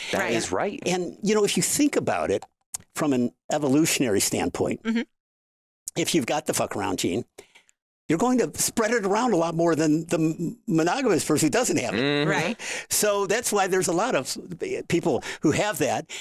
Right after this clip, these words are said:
Speaker 3: And I think it's actually a good thing, but, you know, it's, it's not for everybody. And, but I do think a lot of it is in our, in our genetic makeup.
Speaker 2: Oh, I
Speaker 1: Mm-hmm.
Speaker 2: think a lot of people have the fuck around gene, for
Speaker 1: Oh,
Speaker 2: sure.
Speaker 1: yeah, absolutely.
Speaker 2: But I think there's about maybe fifty percent of them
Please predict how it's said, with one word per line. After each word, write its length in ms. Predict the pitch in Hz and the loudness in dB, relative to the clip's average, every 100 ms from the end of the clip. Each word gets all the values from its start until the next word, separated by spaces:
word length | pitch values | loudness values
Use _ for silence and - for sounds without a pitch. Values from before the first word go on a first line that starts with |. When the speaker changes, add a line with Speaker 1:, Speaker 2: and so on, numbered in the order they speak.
| - - | -10 -4
Speaker 3:
And 120 | 220 | 0
I 120 | 285 | 0
think 180 | - 254 | 0 0
it's 140 | 190 | 2
actually 260 | 196 190 180 | 0 0 2
a 40 | |
good 140 | 247 196 | 2 2
thing, 280 | 151 202 214 | 0 0 0
but, 200 | 220 269 | 0 2
you 120 | 220 | 2
know, 60 | |
it's, 180 | 190 - | 2 0
it's 260 | 214 - - | 0 0 0
not 180 | 175 175 | 0 -2
for 340 | - 185 175 151 | 0 2 2 0
everybody. 480 | 185 151 151 147 226 | -2 0 2 2 2
And, 160 | 190 135 - - | 0 -2 -8 -6
but 100 | 156 | -4
I 60 | 147 | 0
do 180 | 233 | 2
think 200 | 269 - | 2 2
a 40 | 147 | 2
lot 240 | 123 139 | 2 2
of 60 | 208 | 2
it 100 | 143 | 2
is 200 | 131 - | 2 2
in 180 | 160 143 | 2 2
our, 260 | 139 165 - | 2 -2 -2
in 140 | 151 | 0
our 100 | 147 | 0
genetic 400 | 139 - 135 143 | 0 0 2 2
makeup. 340 | 139 180 - - _ - - - | 0 0 -2 -6 _ -14 -8 -2
Speaker 2:
Oh, 80 | 269 | 0
I 100 | 240 | 0
Speaker 1:
Mm-hmm. 80 | 110 | 0
Speaker 2:
think 100 | 139 | -2
a 80 | 202 | 0
lot 200 | 202 202 | 0 -2
of 60 | |
people 220 | 190 190 156 | -4 -6 -4
have 160 | 156 | -4
the 80 | 151 | -4
fuck 200 | 143 - | -6 -8
around 240 | 127 135 | -10 -8
gene, 220 | 147 82 - | -10 -10 -8
for 140 | - | -4
Speaker 1:
Oh, 100 | - | -2
Speaker 2:
sure. 100 | 120 | 0
Speaker 1:
yeah, 160 | 87 110 | 0 0
absolutely. 380 | 71 - - 247 | -2 -2 -2 0
Speaker 2:
But 80 | 226 | -2
I 40 | |
think 180 | 262 262 | -2 -2
there's 260 | 262 240 - _ | -2 -2 -6 _
about 460 | 214 196 214 190 - _ _ _ | -6 -4 -2 -4 -6 _ _ _
maybe 240 | 220 214 202 | -4 -2 -2
fifty 360 | - 254 233 | -2 -2 -4
percent 440 | 208 196 - 214 226 | -2 -2 -2 -2 -2
of 100 | 180 | -2
them 260 | 151 160 | -4 -6